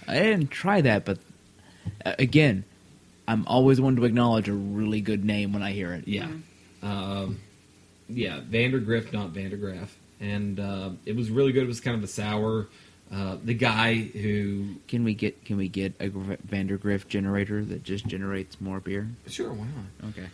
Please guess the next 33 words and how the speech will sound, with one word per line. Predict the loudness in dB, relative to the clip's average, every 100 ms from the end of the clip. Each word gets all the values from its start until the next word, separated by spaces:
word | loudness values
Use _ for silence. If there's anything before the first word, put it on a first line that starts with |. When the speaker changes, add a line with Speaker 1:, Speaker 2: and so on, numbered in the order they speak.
| -16 -4
Speaker 2:
Uh, | -2 0
the | 0
guy | 2 2
who | 0 2 2 2
I | 0 -4
was | -4
talking | -2 -2 -2
to, | -4
the | -2
brewer | 0 0 -2 -2
who | -4 -4
w-, | -6 -8 -8
I | -8
was | -6
talking | -6 -6
to | -4
him, | -4
and | -4
he | -4
said, | -2 -4 -4 -10 -20 -16 -4
you | -2
know, | 0
it | 0
just | -2 -2 0
kind | 0
of, | 0 -2 -8 -20 -20
<laughs> | -20 -10
they | -6
had | -2 0 2 2
one | -2 -2
little | -2 -2
batch | -4 -4 -4 -4
that | -6 -6